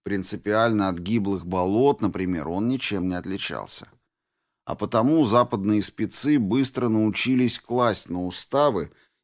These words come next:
и стрелять в любого пришедшего из зоны без предупреждения. Хорошо ещё, что им за головы не платят,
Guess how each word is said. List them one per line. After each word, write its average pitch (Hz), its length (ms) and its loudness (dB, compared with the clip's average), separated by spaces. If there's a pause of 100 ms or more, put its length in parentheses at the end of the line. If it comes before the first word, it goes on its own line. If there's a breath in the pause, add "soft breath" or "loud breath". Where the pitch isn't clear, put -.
и 101 80 -4
стрелять 123 640 2
в 104 80 -4
любого 110 480 2
пришедшего 107 800 -2
из 95 60 -2
зоны 117 480 0
без 98 260 -2
предупреждения. 85 1120 -6 (760)
Хорошо 92 380 2
ещё, 117 260 2
что - 180 0
им 110 200 4
за 104 120 2
головы 110 400 4
не 85 100 -4
платят, 80 560 -10